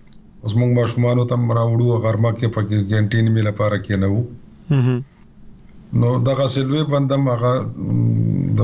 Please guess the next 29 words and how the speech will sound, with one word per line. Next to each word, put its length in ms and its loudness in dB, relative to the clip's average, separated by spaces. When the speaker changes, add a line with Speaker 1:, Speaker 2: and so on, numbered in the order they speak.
Speaker 1:
پلاستیک 500 -2
چې 200 -6
کوم 120 0
ټینکی 460 0
ده، 80 0
یا 80 0
د 80 -4
لامبنې 400 2
ټینک 300 -2
دی، 120 0
نو 160 2
هغه 240 0
عموماً 420 2
زر، 140 0
یو 120 2
نیم 160 2
زر 160 0
روپۍ 160 0
اوس 140 0
دلته 180 0
پېښور 440 0
کې 120 -2
میلاویږي، 400 2
په 80 0
دې 100 2
سړکونو 500 0
پراته 260 -2
وي. 140 -4
Speaker 2:
او 240 2